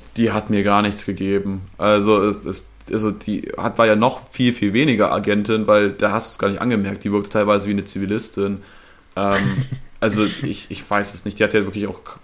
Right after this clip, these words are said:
Speaker 1: quasi keine drei Sätze gesagt. Du
Speaker 2: Ja.
Speaker 1: hattest zwischen ihr und Bond quasi nichts wirklich. Das, das war mir zu wenig einfach und
Speaker 2: Ja.
Speaker 1: dementsprechend sind's fünf Punkte.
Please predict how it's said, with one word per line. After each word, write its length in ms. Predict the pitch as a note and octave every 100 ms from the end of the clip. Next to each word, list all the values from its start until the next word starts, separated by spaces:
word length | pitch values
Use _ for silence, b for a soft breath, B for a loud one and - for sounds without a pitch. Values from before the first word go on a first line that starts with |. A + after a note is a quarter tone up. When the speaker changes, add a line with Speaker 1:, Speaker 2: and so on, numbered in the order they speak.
| -
Speaker 1:
quasi 300 | - F#2+ F#2
keine 280 | - G2+ F#2+
drei 180 | F#2+
Sätze 320 | G2 A#2+ - A#2
gesagt. 540 | A2+ A2 A2 A2 G#2+ - -
Du 60 | G2
Speaker 2:
Ja. 60 |
Speaker 1:
hattest 300 | G#2 F2+ -
zwischen 280 | - G2+ -
ihr 180 | G2 G#2+
und 160 | G2+ G2+
Bond 240 | G#2 G#2+
quasi 360 | - G#2+ G#2 G2+
nichts 400 | G2+ G2 - -
wirklich. 480 | G2+ G2 G2 F#2 F2+ B - _ -
Das, 260 | - - -
das 360 | - - -
war 180 | F#2+ G#2+
mir 160 | G#2+ G2+
zu 240 | - F2
wenig 420 | F#2 G#2 G#2 -
einfach 640 | E2+ F2+ F2+ - F2+ F2 -
und 280 | F2 - - _
Speaker 2:
Ja. 140 | G#2+ G2
Speaker 1:
dementsprechend 560 | E2+ F2+ - - F#2
sind's 180 | F2+ F#2
fünf 260 | - F2 -
Punkte. 260 | E2 -